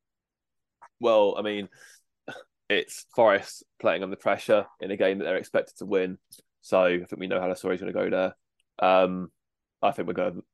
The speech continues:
blow it. I think we'll draw at best. I really do. I, I don't. I mean, that might be being me overly negative. I just think that, you know, I, there's gonna be a massive knock-on effect from yesterday, I reckon. And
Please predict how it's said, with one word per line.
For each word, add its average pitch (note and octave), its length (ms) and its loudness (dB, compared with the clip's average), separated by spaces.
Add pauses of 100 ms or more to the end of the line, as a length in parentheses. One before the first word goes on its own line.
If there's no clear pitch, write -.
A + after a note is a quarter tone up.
blow G2+ 160 4
it. G2+ 100 2 (760)
I E2 60 -8
think F#2+ 140 -4
we'll F#2+ 80 -6
draw G2+ 240 -2 (480)
at G2 140 -2
best. - 340 -2 (840)
I G#2 100 2
really G2 220 4
do. G#2 100 4
I, G2+ 120 6
I G2+ 160 4
don't. G2+ 220 2
I F#2+ 120 0
mean, A2 120 0
that A2+ 240 6
might A2+ 160 2
be G#2+ 60 -4
being G2+ 200 -6
me G2+ 120 -6
overly G2 220 -4
negative. G2 420 -2
I G2+ 80 0
just G2+ 180 -6
think G2 200 -4
that, F#2+ 180 -6 (100)
you G2 100 -6
know, F#2 180 2 (800)
I, G#2+ 200 6
there's G#2+ 220 4
gonna G#2+ 80 -2
be A2 80 6
a A2 80 6
massive A#2+ 420 0
knock-on G#2 320 0
effect - 320 -6
from F#2 100 -10
yesterday, F2 500 -4 (200)
I G#2 40 -4
reckon. F#2 420 -6 (1500)
And F2+ 320 0